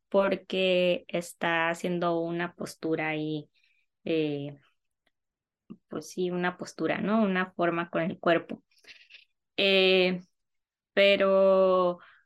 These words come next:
pues, ya cuando, cuando empecé a, a, a ver la certificación, pues, entendí,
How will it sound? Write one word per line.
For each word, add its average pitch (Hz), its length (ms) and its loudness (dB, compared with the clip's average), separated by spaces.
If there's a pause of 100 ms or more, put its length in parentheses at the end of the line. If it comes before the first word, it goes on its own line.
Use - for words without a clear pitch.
(180)
pues, 196 280 4
ya 190 320 0
cuando, 202 560 0
cuando 185 340 -2
empecé 180 560 -4
a, 185 400 -2
a, 180 640 -4 (260)
a 190 120 4
ver 196 120 4
la 196 140 2
certificación, 208 1120 -2 (120)
pues, 202 240 4
entendí, 180 840 0